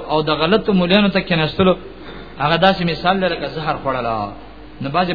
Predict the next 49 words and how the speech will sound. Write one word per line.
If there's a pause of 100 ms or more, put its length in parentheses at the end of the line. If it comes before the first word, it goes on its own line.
فاسقانو
مجرمانو
سره
چې
کېناستلي، (420)
هغه
به
هم
د (140)
دین
دغه
شانې
برباد
کړي. (840)
تاسو
به
دا
تجربه
کله
به
وشي،
او
څه
د
چا
به
شوي
وي. (640)
یو
بیټک
کې
به
تاسو
ناست
یاست،
یو
دهري
به
راشي، (420)
چې
هغه
به
په
الله
باندې
کافر
وي،
او
غټ